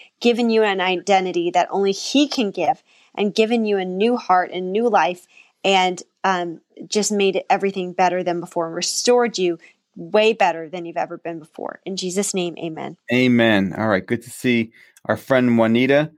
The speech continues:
Speaker 2: watching us. Also, Shanti Devi says, uh, "Praise the Lord. God bless you both." She's watching from Fiji. A lot of people from Fiji, Kristen, watching us.
Speaker 1: Oh, beautiful
Speaker 2: Maybe
Speaker 1: place.
Speaker 2: maybe we'll get a free vacation out of this someday.
Speaker 1: <laughs> That sounds great.
Speaker 2: Yeah. She says, "Great program.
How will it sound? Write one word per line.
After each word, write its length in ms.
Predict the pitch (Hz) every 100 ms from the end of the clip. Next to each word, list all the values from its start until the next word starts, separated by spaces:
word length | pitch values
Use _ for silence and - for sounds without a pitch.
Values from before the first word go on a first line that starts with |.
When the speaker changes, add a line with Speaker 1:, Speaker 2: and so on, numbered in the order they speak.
| _ _ -
Speaker 2:
watching 440 | 120 127 - 135
us. 180 | 135 139
Also, 240 | 117 113
Shanti 520 | 110 - 127 131 123 104
Devi 300 | 113 117 127
says, 240 | 104 98
uh, 120 | 98 95
"Praise 320 | - 110 110
the 80 | 107
Lord. 180 | 113
God 200 | 107 101
bless 260 | 98 110 -
you 60 | 104
both." 200 | 113 113
She's 180 | 107 95
watching 440 | 110 120 - 113
from 220 | - 101
Fiji. 460 | 98 117 117 147 151 - _
A 20 | 156
lot 100 | 226
of 80 | 233
people 200 | 196 208
from 180 | 190 170
Fiji, 320 | 175 190 160
Kristen, 400 | - 117 127 127
watching 360 | 110 107 107
us. 220 | 101 98 294
Speaker 1:
Oh, 300 | 339 339 196
beautiful 400 | 165 240 294 226
Speaker 2:
Maybe 60 |
Speaker 1:
place. 300 | - 160 - - 120
Speaker 2:
maybe 120 | 135
we'll 100 | 131
get 100 | 131
a 40 |
free 180 | 123 135
vacation 440 | 123 120 127 -
out 80 | 98
of 140 | 92 -
this 100 | -
someday. 260 | - - -
Speaker 1:
<laughs> 220 | 392 415
That 240 | 285 311 -
sounds 320 | - 247 254
great. 460 | 214 233 240 220 226
Speaker 2:
Yeah. 280 | 120 113 101 _ - - -
She 120 | 110
says, 160 | 135 123
"Great 320 | 107 135 175
program. 720 | - 165 160 156 165 165 165